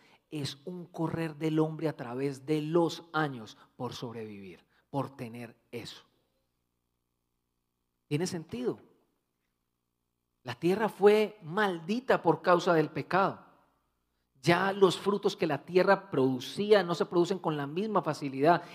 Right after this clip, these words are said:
El hombre ahora tendrá que trabajarla duro con el sudor de su frente.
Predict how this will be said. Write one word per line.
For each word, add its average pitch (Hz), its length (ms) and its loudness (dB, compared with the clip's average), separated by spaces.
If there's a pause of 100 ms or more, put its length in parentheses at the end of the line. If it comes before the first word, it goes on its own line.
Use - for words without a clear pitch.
El 170 160 4
hombre 175 220 4
ahora 185 260 10
tendrá 156 300 0
que 190 100 -4
trabajarla 175 840 2
duro 254 400 8
con 185 160 2
el 165 100 2
sudor 175 680 8
de 156 80 -4
su 143 140 -8
frente. 143 500 -6